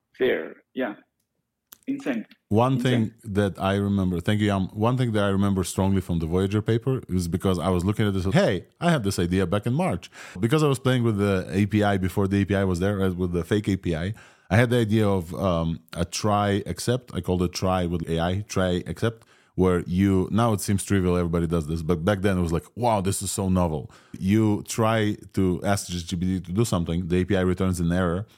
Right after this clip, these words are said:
Speaker 2: or the A P I returns, like, a json that's not formatted, et cetera, and you just put it in a try catch or try except block,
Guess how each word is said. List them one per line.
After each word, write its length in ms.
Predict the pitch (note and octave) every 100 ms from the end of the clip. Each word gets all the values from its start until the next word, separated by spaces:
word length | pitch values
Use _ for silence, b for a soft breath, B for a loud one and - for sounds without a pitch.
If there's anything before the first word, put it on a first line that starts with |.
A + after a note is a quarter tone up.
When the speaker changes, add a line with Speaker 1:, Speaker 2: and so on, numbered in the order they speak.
| b
Speaker 2:
or 180 | G#2 G2
the 160 | E2+ G#2
A 40 |
P 140 | G2 G2+
I 100 | G2
returns, 340 | F2+ F#2+ F2
like, 140 | E2+
a 60 | E2
json 520 | D2 F#2 F#2+ - E2+
that's 220 | E2 D#2
not 300 | E2 D#2 D2+
formatted, 440 | - D#2+ D#2+ D2+ C#2
et 80 | -
cetera, 300 | E2 G2 B2 B B B
and 120 | F2
you 60 | G2
just 160 | G2+
put 120 | A2+ A2+
it 80 |
in 100 | G2+
a 60 | F2+
try 280 | - G2 F#2+
catch 340 | - G2 -
or 80 | E2+
try 200 | D#2+ F2+
except 280 | F2+ G2 F#2+
block, 300 | A#2 C#3+